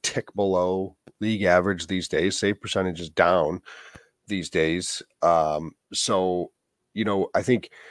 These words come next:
go-, 'cause I think there's a lot of people calling for Rittich. And I don't remember if we talked about it on the show or,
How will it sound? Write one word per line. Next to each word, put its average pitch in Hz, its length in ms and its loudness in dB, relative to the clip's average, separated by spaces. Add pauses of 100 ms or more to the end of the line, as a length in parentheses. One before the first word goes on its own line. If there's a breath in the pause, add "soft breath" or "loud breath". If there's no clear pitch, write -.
(160 loud breath)
go-, 135 180 10
'cause - 240 2
I 123 60 8
think 135 160 6
there's 110 120 0
a 101 40 -4
lot 101 120 2
of 98 60 -6
people 101 180 -6
calling 101 300 -4
for 87 160 -8
Rittich. 101 420 -6 (880)
And 113 80 4
I 117 40 12
don't 123 120 12
remember 120 140 10
if 98 80 -4
we 110 60 -2
talked 101 240 2
about 101 160 4
it 98 60 2
on 90 60 0
the 85 60 -6
show 95 240 -2
or, 87 240 0